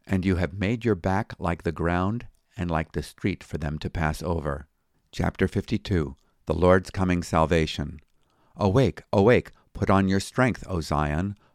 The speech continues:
Put on your beautiful garments, O Jerusalem, the holy city, for there shall no more come into you the uncircumcised and the unclean.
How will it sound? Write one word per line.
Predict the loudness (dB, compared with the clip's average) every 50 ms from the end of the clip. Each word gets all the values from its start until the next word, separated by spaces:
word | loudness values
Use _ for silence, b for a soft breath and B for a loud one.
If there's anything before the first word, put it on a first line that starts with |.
| _ -2
Put | 0 2 4
on | 4 4 4
your | 4 2 0
beautiful | 2 2 2 0 0 2 0 0 0
garments, | 2 2 2 2 2 0 -2 -4 -8 -8
O | -4 -4 -4 -2
Jerusalem, | 0 0 0 2 0 0 0 0 0 0 0 -2 -2 0
the | 0 2
holy | 2 0 0 0
city, | -4 -2 -2 -2 0 0 -2 -2 -4 b b b b b b b
for | 2 2 6
there | 6 6 6
shall | 6 4 2 2 2
no | 4 4 4 4 4
more | 4 2 2 2
come | 0 0 0 0 0 0
into | 0 -2 -2 -2 -2 -2
you | 0 0 0 0 0
the | 0 -2 -2 0 -2
uncircumcised | -2 -2 -2 -2 0 0 0 0 0 -2 -4 -2 -2 0 0 2 2 0 -2 -4 -8 -10 -6
and | -4 -2 -2
the | -2 -2
unclean. | -2 -2 -2 -2 -4 -4 -4 -2 0 0 -2 -4 -6 -8